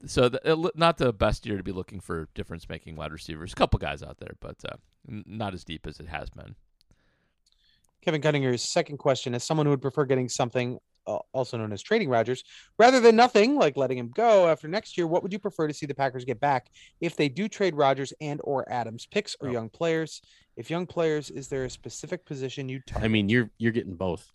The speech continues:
Speaker 3: Like, <laughs> if you're, if you're trading Rodgers, it's multiple firsts
Speaker 1: Yeah.
Speaker 3: and, and young
Speaker 1: And young
Speaker 3: players.
Speaker 1: players, but the picks are the important thing. I mean, uh,
Speaker 3: Yeah.
Speaker 1: the Packers, if they're trading Rodgers, they're doing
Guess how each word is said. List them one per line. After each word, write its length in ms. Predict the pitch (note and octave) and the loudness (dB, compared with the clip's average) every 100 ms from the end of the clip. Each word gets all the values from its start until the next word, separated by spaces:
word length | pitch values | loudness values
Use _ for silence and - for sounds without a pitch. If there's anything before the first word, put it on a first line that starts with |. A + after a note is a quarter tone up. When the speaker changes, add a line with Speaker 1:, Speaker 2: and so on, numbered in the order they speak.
| - | -6
Speaker 3:
Like, 160 | G2 F#2 | -4 0
<laughs> 180 | - | 2
if 260 | F3+ E3 C#3+ | 6 6 8
you're, 280 | F#3+ F3+ F3 - - - | 6 6 4 2 -18 -6
if 160 | - B2+ | 0 4
you're 160 | D3+ | 4
trading 380 | D#3 D3 C3+ B2+ | 4 2 2 0
Rodgers, 420 | G#2+ F#2+ F#2 G#2+ | -4 -4 -4 -4
it's 160 | G#2 - | -6 -6
multiple 480 | F#2 F2+ F#2 G#2 B2 | -2 0 0 -4 -6
firsts 600 | - F#2 F2+ - - - | -6 -6 -6 -8 -12 -8
Speaker 1:
Yeah. 120 | G2 F2+ | -4 -2
Speaker 3:
and, 220 | E2 E2+ - | -2 -6 -6
and 120 | G2 - | -6 -2
young 200 | F2+ F2+ | 0 2
Speaker 1:
And 100 | E2+ | 2
young 240 | F2 E2+ | 0 0
Speaker 3:
players. 400 | - E2 F#2+ F#2 | -4 -6 -6 -6
Speaker 1:
players, 180 | G2+ G2 | -6 -4
but 140 | B2 - _ _ _ _ | -4 -6 _ _ _ _
the 80 | - | 4
picks 280 | - F3 - | 6 6 4
are 60 | B2+ | 0
the 80 | |
important 520 | G#2 E2+ - F2 C2+ C#2+ | 0 -4 -4 -4 -6 -14
thing. 160 | - - - | -14 -16 -16
I 40 | |
mean, 240 | G#2 C2+ G#2+ | -10 -4 -4
uh, 100 | - | -2
Speaker 3:
Yeah. 120 | G2 D#2+ | -4 -6
Speaker 1:
the 60 | A2+ | -2
Packers, 420 | C#3 C3 B2+ G#2+ - | 2 2 2 -6 -4
if 160 | G#2+ | -6
they're 300 | - G2 F#2 | -2 -2 -2
trading 320 | F2 - C#3 C3+ | -4 0 0 2
Rodgers, 600 | G#2+ G2+ G#2 G2+ F#2+ - _ _ - | 0 0 0 0 -2 -8 _ _ -6
they're 220 | A2+ G2+ | 0 0
doing 280 | F#2 A#2+ G#2+ | 0 -2 -4